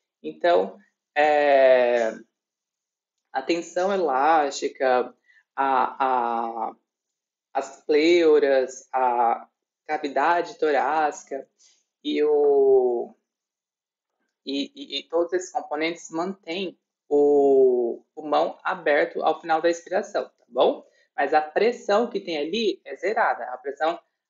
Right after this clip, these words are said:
atmosférica. É, é a mesma pressão que a pressão atmosférica. Tente lembrar disso, que nós vamos usar mais adiante.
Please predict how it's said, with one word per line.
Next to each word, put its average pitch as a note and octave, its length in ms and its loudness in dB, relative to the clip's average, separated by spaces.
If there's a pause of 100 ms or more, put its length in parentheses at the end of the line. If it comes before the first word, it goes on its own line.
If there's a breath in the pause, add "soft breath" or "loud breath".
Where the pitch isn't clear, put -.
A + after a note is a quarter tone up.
atmosférica. A3+ 1040 -4 (120)
É, B2+ 220 0
é C3+ 120 2
a A#2+ 40 2
mesma E3+ 240 -4
pressão F3+ 320 -8
que F3+ 60 -16
a F3+ 40 -14
pressão F3+ 240 -6
atmosférica. F3 720 -10 (300)
Tente G3 320 -4
lembrar F#3 420 -6
disso, D#3+ 440 -16
que - 120 -20
nós D#3+ 140 -10
vamos D#3+ 180 -8
usar D#3 400 -6 (380)
mais D3 180 -2
adiante. D#3 640 -2